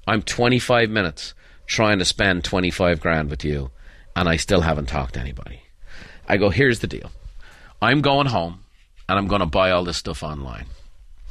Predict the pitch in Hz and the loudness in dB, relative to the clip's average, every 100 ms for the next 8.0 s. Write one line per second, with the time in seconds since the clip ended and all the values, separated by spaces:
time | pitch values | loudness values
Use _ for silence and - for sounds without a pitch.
0 | 110 101 95 117 127 147 135 - 90 104 | -2 0 2 0 0 -4 -8 -12 -8 -6
1 | 90 87 85 - 78 - 71 87 - - | -2 -2 -4 -6 -12 -8 -8 -8 -10 -16
2 | - - - - - - - - - 90 | -18 -20 -20 -20 -20 -20 -20 -8 -2 -2
3 | 107 90 113 101 - 143 127 90 82 62 | -2 -4 -2 0 2 4 2 -2 -6 -8
4 | - - - - - 90 85 - 87 78 | -10 -14 -16 -20 -4 0 0 -2 -4 -4
5 | 82 147 196 90 107 - - - 87 85 | 0 2 4 2 -2 -14 -18 -8 -4 -2
6 | 87 147 160 - 71 73 - 92 107 101 | -2 -4 -4 -6 -8 -10 -14 -8 -6 -4
7 | 87 76 73 69 67 65 69 - - - | -6 -6 -8 -8 -10 -8 -8 -8 -12 -14